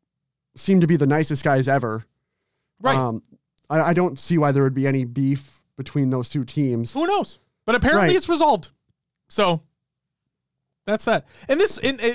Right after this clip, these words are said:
Speaker 2: for what it's worth, that, Will, you know this, but I just wanna make sure the audience understands. I'm not just talking about Sentinels.
Speaker 1: Right, right,
Speaker 2: Right?
Speaker 1: right.
Speaker 2: I'm talking about every professional North American team, partnered or not.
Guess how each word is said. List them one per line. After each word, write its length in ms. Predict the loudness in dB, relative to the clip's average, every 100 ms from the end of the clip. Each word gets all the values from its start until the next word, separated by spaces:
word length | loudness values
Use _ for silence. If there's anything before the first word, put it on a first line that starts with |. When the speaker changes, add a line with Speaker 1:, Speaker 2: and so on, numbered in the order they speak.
| -4
Speaker 2:
for 120 | 0
what 120 | 0
it's 100 | 2
worth, 140 | -2 0
that, 240 | -2 0
Will, 200 | 0 2
you 120 | 2
know 180 | 2 2
this, 220 | 0 -2
but 160 | -4 0
I 120 | 0
just 200 | 0 -2
wanna 120 | -2
make 140 | 0 0
sure 160 | -2
the 120 | 0
audience 360 | 2 2 -2 -4
understands. 480 | -4 -4 -6 -8 -4
I'm 100 | 0
not 220 | 0 -2
just 340 | 0 0 0
talking 360 | -4 -4 -4 -4
about 180 | -4 -4
Sentinels. 500 | -6 -6 -10 -18 -20 _
Speaker 1:
Right, 200 | -2 0
right, 160 | 2 0
Speaker 2:
Right? 60 | -2
Speaker 1:
right. 100 | -10 -8
Speaker 2:
I'm 120 | -6 -2
talking 280 | -2 0
about 200 | 0 -2 0
every 340 | -2 0 -2 -4
professional 800 | -4 -6 -2 -4 -2 -4 -4 -2
North 280 | -2 0
American 480 | -2 0 0 -2 -6
team, 300 | -6 -4 -6
partnered 480 | -2 -2 0 -2 -2
or 80 | -2
not. 400 | -2 -2 -6